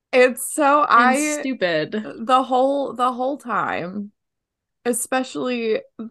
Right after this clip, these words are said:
Speaker 1: the, after you grab, like, later, after you grab the thing out of the hole,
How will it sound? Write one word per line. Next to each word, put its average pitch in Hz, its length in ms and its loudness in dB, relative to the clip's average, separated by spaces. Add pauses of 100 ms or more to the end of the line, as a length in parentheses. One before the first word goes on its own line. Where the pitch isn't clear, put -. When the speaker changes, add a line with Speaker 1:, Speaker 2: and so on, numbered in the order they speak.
(100)
Speaker 1:
the, 214 580 -2
after 196 400 0
you 226 160 -6
grab, 165 440 0
like, 175 360 -6 (160)
later, 196 640 0
after 180 340 0
you 190 100 -8
grab 165 380 0
the 180 80 -4
thing 170 280 -8
out 165 140 -2
of 160 60 -4
the 156 100 -4
hole, 165 480 -4